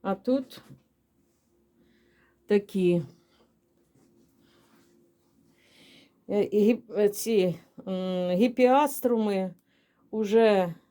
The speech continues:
листя поскидали. Ну, тут я минулого разу показувала, що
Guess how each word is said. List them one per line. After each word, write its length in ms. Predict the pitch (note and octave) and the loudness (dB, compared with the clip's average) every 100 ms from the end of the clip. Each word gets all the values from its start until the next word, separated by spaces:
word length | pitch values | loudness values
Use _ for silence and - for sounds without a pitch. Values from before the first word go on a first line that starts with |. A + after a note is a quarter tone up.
| _ _ _ _ | _ _ _ _
листя 520 | G#3 A#3+ A3+ - - F#3+ | -2 0 0 -2 -2 -2
поскидали. 1000 | A3+ A3 - F3+ D#3+ G3 B3 C#4 C4+ B3+ | -2 -4 -4 -4 0 2 4 4 2 0
Ну, 120 | B3+ | -4
тут 220 | C4+ B3+ A#3 | -4 -4 -2
я 120 | A3 | -2
минулого 480 | G#3+ G#3 G3+ F#3 F#3+ | 0 0 -2 -2 0
разу 420 | A#3 B3+ C4+ C4 _ _ _ - | 0 0 -2 -2 _ _ _ -6
показувала, 840 | A3+ - A3+ G#3 A3 A3 G#3+ G#3 | -6 0 2 2 2 2 2 0
що 720 | - - - G#3 G#3 G3+ G3+ | -2 -10 0 2 2 0 -4